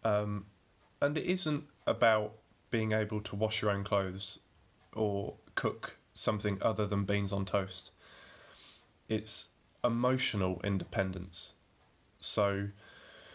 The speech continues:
the way I can relate it is y-, we would have all heard the phrase, "Don't listen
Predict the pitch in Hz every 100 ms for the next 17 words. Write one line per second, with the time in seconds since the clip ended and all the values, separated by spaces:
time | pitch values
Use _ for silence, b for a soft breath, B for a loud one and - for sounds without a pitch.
0 | B B B _ _ _ _ _ _ _
1 | _ _ - 117 113 131 156 151 - 120
2 | 110 104 98 - - - - _ - 107
3 | 98 98 - - _ _ _ _ _ _
4 | _ _ _ _ _ _ _ - - -
5 | 113 - 131 127 123 123 123 135 151 135
6 | 127 120 107 - 110 101 101 101 - -
7 | _ _ _ _ _ _ _ _ _ -
8 | - _ - 120 120 - 117 - 107 101